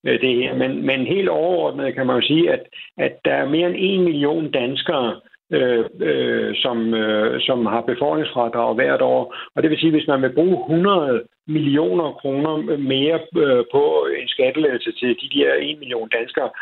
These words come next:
så er det hundrede kroner til hver. Så, så det siger sig selv, at, at, øh,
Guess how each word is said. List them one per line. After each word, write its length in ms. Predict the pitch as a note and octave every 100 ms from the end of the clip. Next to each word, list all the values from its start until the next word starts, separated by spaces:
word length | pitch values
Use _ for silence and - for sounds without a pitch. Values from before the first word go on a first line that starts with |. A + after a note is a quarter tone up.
| -
så 100 | -
er 40 | E3+
det 160 | B2+
hundrede 240 | C#3+ D#3 D#3
kroner 240 | C3 C#3+
til 140 | B2+ A#2
hver. 260 | G#2+ A#2+ A2+ - -
Så, 140 | - C3 -
så 100 | D3+
det 160 | D#3+
siger 200 | - G3
sig 140 | D3+ C3+
selv, 200 | E3+ F3
at, 180 | C#3 F3 D3
at, 140 | B2+
øh, 200 | C#3+ B2+